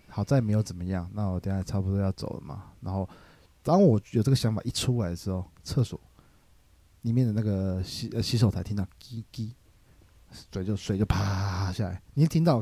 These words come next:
“叽叽”两声哦，是转，<laughs> 是转那个水龙头的声音两声，然后突然发，然后，然后我那朋友就看着我说，说：“怎么办？”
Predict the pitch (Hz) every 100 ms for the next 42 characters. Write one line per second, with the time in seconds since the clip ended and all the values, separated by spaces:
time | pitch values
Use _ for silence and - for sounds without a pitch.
0 | - 143 139 - 131 127 107 92 101 95
1 | 98 - - 151 147 143 - 139 - -
2 | - - 170 - 92 104 131 113 98 98
3 | 92 92 95 98 95 101 101 - 107 98
4 | - - - 127 139 135 - 113 120 127
5 | 117 123 113 104 117 101 92 98 - -
6 | - - 110 - - - 107 92 95